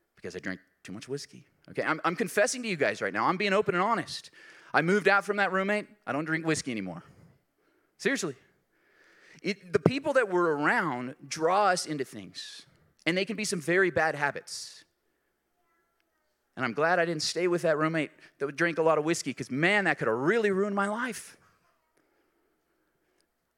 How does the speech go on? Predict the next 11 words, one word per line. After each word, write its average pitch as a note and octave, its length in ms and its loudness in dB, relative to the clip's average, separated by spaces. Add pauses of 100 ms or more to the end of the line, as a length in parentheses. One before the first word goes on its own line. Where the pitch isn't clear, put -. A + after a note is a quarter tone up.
(140)
I, E3 140 4
I E3+ 140 4
also A3+ 260 0
think G3+ 240 -6
back D#3+ 240 2
at D#3+ 80 -6
some F3+ 100 -6
of F3+ 40 -2
the F3+ 60 0
positive G3+ 520 -6
elements - 760 -10